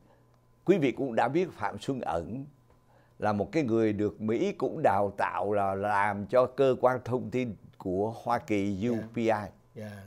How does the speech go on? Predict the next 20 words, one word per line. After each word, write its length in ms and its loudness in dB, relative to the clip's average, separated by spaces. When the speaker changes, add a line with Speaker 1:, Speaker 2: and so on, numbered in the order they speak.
Speaker 1:
Rất 240 2
là 140 2
lâu. 220 0
Rồi 580 8
chúng 180 2
ta 180 6
có 520 4
những, 300 0
ờ, 420 4
luật 260 6
sư 400 6
như 220 4
là 160 6
Nguyễn 300 2
Phước 260 0
Đại, 460 2
à, 500 4
Nguyễn 300 2
Hữu 220 4
Thọ, 560 2